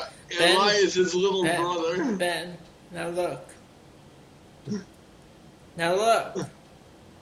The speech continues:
Speaker 2: <laughs> Exactly.
Speaker 1: We already have an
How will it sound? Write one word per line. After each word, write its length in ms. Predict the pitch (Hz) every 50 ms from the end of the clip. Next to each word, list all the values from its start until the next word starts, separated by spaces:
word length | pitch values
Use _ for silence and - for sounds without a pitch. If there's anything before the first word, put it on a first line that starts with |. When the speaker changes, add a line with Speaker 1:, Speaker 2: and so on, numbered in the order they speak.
| - - - - - - -
Speaker 2:
<laughs> 400 | 165 - 156 151 175 180 160 139 117 - - - - 165 - 147 123 113 - -
Exactly. 840 | - 180 156 147 143 185 185 185 170 151 185 - 107 107 107 120 117 - - - - - - - - -
Speaker 1:
We 160 | 196 196 208 214
already 280 | 226 226 240 240 226
have 220 | 202 196 196 185 185
an 100 | 185